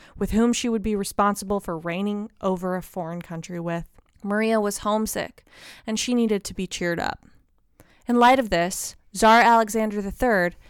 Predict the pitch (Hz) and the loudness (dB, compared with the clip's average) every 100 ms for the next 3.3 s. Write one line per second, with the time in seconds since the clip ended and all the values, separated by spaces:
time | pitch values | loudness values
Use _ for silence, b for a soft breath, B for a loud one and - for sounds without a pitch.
0 | b b - 233 254 254 190 165 165 - | b b 0 4 4 2 -2 -4 -8 -14
1 | _ _ _ _ - 226 220 220 226 247 | _ _ _ _ -2 0 2 2 2 -2
2 | - - 190 185 185 226 247 269 196 - | -4 2 4 4 2 4 4 4 2 0
3 | - - | -6 -6